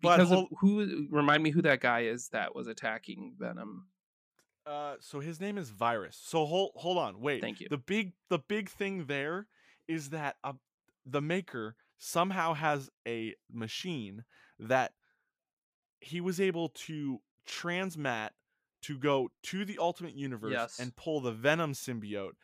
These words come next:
Speaker 1: from
Speaker 2: Yes.
Speaker 1: the Ultimate Universe. So the Venom
Speaker 2: Yes.
Speaker 1: symbiote in the Ultimate Universe is actually, it's not a living symbiote. What it is, is it's
Speaker 2: It's
Speaker 1: actually
Speaker 2: artificial.
Speaker 1: a, it's an artificial suit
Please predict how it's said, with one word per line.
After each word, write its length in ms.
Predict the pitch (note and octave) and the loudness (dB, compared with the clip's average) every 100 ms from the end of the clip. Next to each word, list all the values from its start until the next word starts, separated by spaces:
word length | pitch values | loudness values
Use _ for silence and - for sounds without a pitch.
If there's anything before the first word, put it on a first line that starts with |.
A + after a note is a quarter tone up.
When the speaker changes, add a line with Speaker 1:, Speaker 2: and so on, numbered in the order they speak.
| _ _ | _ _
Speaker 1:
from 480 | - D3 D3+ E3 C3 | -2 4 4 4 -2
Speaker 2:
Yes. 160 | B2 | -2
Speaker 1:
the 100 | C3+ | 0
Ultimate 300 | C3+ B2 A#2 | 0 0 -6
Universe. 460 | B2+ C#3 G#2 E2 - _ _ | -6 -6 -8 -12 -18 _ _
So 160 | - C#3+ | -4 -2
the 140 | D3 - - | -2 -8 -16
Venom 300 | B2 E3 A3 | -2 0 0
Speaker 2:
Yes. 80 | G#3+ | -4
Speaker 1:
symbiote 300 | G3+ F#3+ D#3+ | -4 -4 -4
in 100 | D3+ | -6
the 100 | C3 | -2
Ultimate 340 | C3 - C3 | -2 -2 -8
Universe 460 | A2+ C3+ A2 G2+ G2+ | -6 -6 -6 -8 -10
is 120 | G#2+ - | -14 -10
actually, 640 | G#2+ A#2 - B2+ A#2 G#2+ G2+ _ _ _ _ | -8 -8 -8 -8 -8 -10 -12 _ _ _ _
it's 180 | B2 C#3 | -10 0
not 200 | C#3+ D#3+ | 2 2
a 60 | |
living 500 | C#3 A2 C3+ B2 A#2 | 0 0 0 0 -4
symbiote. 440 | A2 - A2+ F#2 D2+ - _ _ _ _ _ _ | -6 -6 -6 -8 -12 -16 _ _ _ _ _ _
What 160 | G#2 A2 | -10 -8
it 100 | B2 | -2
is, 240 | F3+ E3 A#2+ | -2 -2 -4
is 120 | A2+ | -10
it's 160 | A#2 - | -10 -2
Speaker 2:
It's 40 | |
Speaker 1:
actually 60 | D3+ | 0
Speaker 2:
artificial. 500 | C3+ - C#3 C#3+ A#2+ | 0 2 2 2 -6
Speaker 1:
a, 480 | A2+ A2+ A2 G#2+ G#2+ _ _ _ _ _ _ _ _ - | -6 -8 -8 -10 -12 _ _ _ _ _ _ _ _ -18
it's 160 | A#2+ | -12
an 80 | B2 A2 | -10 -2
artificial 580 | C3+ D#3+ - D3+ C3+ | -2 -2 -8 -8 -8
suit 420 | A#2 - E3+ B2+ | -10 -10 -8 -8